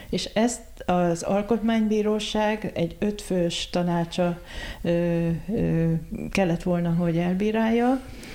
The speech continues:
de a, az ötből három valami formai vagy nem tudom milyen okra hivatkozva vizsgálat nélküli elutasítás mellett szavazott. Ketten pedig követelték, hogy igenis ezt ki kell vizsgálni,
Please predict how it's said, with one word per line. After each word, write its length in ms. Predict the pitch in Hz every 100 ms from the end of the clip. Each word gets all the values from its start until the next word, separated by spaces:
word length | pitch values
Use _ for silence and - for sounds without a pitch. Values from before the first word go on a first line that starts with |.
| - -
de 240 | 190 185
a, 440 | 185 180 175 170 156 - - -
az 360 | 175 170 165 -
ötből 420 | 226 214 196 185
három 720 | 170 202 185 170 185 247 277 - -
valami 580 | - 202 190 185 175 180 - - - -
formai 760 | - 247 214 208 190 180 175
vagy 400 | 175 165 170 170
nem 160 | 175 190
tudom 240 | 180 175
milyen 320 | 170 180 175 170
okra 280 | 180 180 170
hivatkozva 1000 | 170 190 180 175 196 190 196 208 240 240 - -
vizsgálat 680 | 208 220 190 185 170 170 170
nélküli 480 | 180 185 185 180 180
elutasítás 920 | 180 170 170 170 175 165 175 170 -
mellett 360 | 185 170 170 170
szavazott. 580 | 180 165 165 165 160 - - - -
Ketten 520 | 208 196 - 202 202
pedig 440 | 208 208 233 254 262 262 - - -
követelték, 720 | 214 185 180 180 175 185 185
hogy 180 | 190 180
igenis 420 | 180 175 175 175
ezt 180 | 170 -
ki 140 | 180
kell 200 | 185 175
vizsgálni, 720 | 170 175 - 196 208 233 247